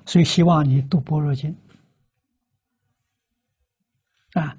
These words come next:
你要想了解这个般若经里是最简单的金刚经。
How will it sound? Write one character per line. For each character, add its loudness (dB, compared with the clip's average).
你 6
要 8
想 4
了 4
解 2
这 2
个 -2
般 4
若 4
经 0
里 0
是 -2
最 0
简 -4
单 -8
的 -8
金 -4
刚 -6
经。 -18